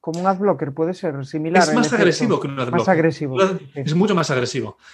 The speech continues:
Speaker 2: Los ad blockers, en teoría, te, te capan los anuncios. En este caso es que te, literalmente te saca de la página.
Speaker 1: Ajá.
Speaker 2: Literalmente lo que hace es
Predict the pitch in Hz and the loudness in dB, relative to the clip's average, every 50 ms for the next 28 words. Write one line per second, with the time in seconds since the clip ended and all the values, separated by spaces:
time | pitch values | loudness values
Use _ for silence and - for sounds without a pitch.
0 | - - _ - 147 143 - 185 165 165 170 185 180 185 196 196 190 - 208 147 | -20 -14 _ 0 0 4 4 4 4 6 4 4 4 4 2 2 2 0 -2 -4
1 | - - 139 143 165 175 - 156 147 - 127 - 202 - 185 170 143 139 135 160 | 0 0 2 2 2 0 -2 -4 -4 -4 -2 -2 0 0 0 -2 -2 -2 -2 -2
2 | 180 147 120 107 101 - 165 180 180 - 208 208 196 226 220 - - 208 - - | -2 -2 -2 -6 -4 0 2 2 2 4 2 2 4 2 2 2 0 0 2 2
3 | 170 180 - 160 147 156 175 196 220 214 - - 147 - - - 220 220 - 226 | 0 0 0 -2 0 2 2 2 0 -2 -2 -2 -2 0 0 -2 -4 0 0 0
4 | 175 143 123 - - - - - 127 113 107 104 - _ _ _ _ _ _ _ | 0 0 0 0 -2 -2 -2 -4 -6 -6 -8 -10 -12 _ _ _ _ _ _ _
5 | _ _ _ - 151 143 135 170 190 190 - - _ _ _ _ _ _ _ 170 | _ _ _ -8 -6 -6 -6 -6 -8 -10 -14 -20 _ _ _ _ _ _ _ 0
6 | 147 180 185 202 196 185 165 160 180 175 175 156 135 - - - - | 2 2 2 2 2 2 2 2 2 2 2 0 -2 -2 -4 -8 -16